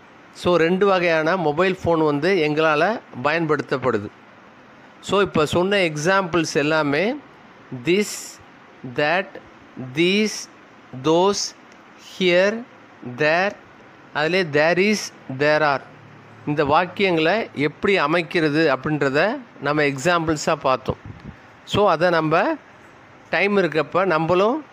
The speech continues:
this-னா என்னது இது, that-னா அது, these-னா இவைகள், those-னா அவைகள்,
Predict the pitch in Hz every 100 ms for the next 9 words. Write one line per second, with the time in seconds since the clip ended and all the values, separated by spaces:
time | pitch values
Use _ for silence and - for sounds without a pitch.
0 | - 143 180 - 185 180 170 147 135 139
1 | 147 180 214 - - - - 127 151 160
2 | - 180 170 185 208 - 135 143 156 190
3 | 220 - - - - - - 135 135 202
4 | 202 - 165 170 202 - 139 160 170 156
5 | 175 233 - - - - - 131 160 196
6 | 185 - 165 185 208 - 135 147 160 156
7 | 190